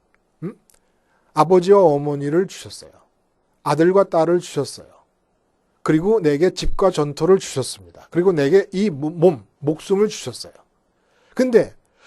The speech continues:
이렇게 목숨을 주셨으니까 나는 감사하면서 아버지와 어머니로부터,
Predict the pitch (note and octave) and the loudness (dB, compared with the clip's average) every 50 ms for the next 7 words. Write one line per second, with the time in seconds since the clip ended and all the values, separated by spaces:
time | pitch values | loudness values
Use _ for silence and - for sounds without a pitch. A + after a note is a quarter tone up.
0 | - - G#3+ A#3+ B3+ C#4 B3 A3 A3 - - A#3+ B3+ C4+ C4 - - D#3+ F#3+ F#3+ | -10 -2 0 2 4 4 4 4 2 0 0 -2 -2 -2 -2 -2 -2 0 0 0
1 | - - F#3 D#3+ D3 C3 A#2+ - F3+ D#3 A2+ F#2 _ _ _ _ _ _ _ _ | 0 0 -4 -4 -4 -6 -6 -4 -4 -4 -4 -8 _ _ _ _ _ _ _ _
2 | _ _ - F#3+ G#3 A#3+ C4+ B3+ - - E3 E3+ F#3 G#3 F3+ A3+ G3+ F#3 F3 D#3+ | _ _ -2 0 2 2 2 0 -2 -4 -2 -2 -2 0 2 2 2 2 0 -2
3 | D3+ C#3+ C#3 C3 D#3+ F#3 D#3+ A2+ F#2+ - - - - D3+ E3+ E3+ G#3 G3+ F#3 G3 | -2 -4 -4 -2 -2 -2 -2 -2 -6 -14 -18 -10 -4 -4 -2 2 2 2 4 6
4 | G#3+ A3 A3 - - E3 D#3+ F3 F3+ F#3+ F#3 F3+ E3+ E3+ D#3+ D3 D3 D3 - - | 6 6 6 4 2 0 0 2 2 2 2 2 4 4 2 2 0 -6 -8 -6
5 | - G#3+ C4 C#4 D4+ | -2 0 0 0 -2